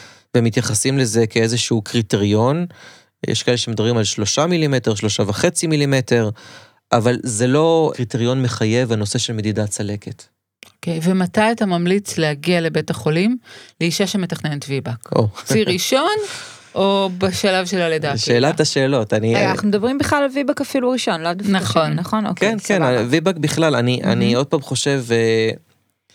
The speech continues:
Speaker 1: אתן יודעות, תמיד את הדילמה הזאת, מצד אחד,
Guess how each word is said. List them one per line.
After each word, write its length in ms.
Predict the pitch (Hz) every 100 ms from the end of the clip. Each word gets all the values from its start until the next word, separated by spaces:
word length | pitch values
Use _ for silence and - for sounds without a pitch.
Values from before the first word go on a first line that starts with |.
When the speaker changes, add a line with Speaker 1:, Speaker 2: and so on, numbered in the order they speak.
| _ _
Speaker 1:
אתן 180 | - 120
יודעות, 260 | 113 127 180
תמיד 240 | 110 135
את 120 | 139
הדילמה 420 | 113 104 104 135 113
הזאת, 400 | 101 101 101 101
מצד 280 | 101 123
אחד, 420 | 131 - 117 113